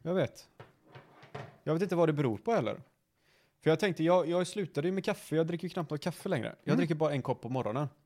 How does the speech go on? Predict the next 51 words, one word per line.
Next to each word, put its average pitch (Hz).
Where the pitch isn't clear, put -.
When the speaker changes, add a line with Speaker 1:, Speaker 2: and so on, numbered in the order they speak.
Speaker 2:
Det 202
är 254
bra. 202
Speaker 1:
Och 139
det 156
trodde 151
jag 117
liksom... 113
För 135
jag, 143
jag 147
somnar 160
snabbare 120
om 117
jag 117
inte 113
dricker 107
kaffe. -
Speaker 2:
Mm. 160
Speaker 1:
Men, 120
eh, 117
jag 113
f-, -
sover 120
fortfarande 160
tydligen 156
ingenting. 120
Speaker 2:
Nej, 143
men, 139
eh, 135
det 139
är 135
väl 170
bra 180
att 139
du 143
inte 139
dricker 123
kaffe. 147
Alla 151
mängder, 170
alla 156
gifter 156
som, 160
eh, 180
man 170
slipper 147
är 175
väl 170
bra. 156
Speaker 1:
Ja. 131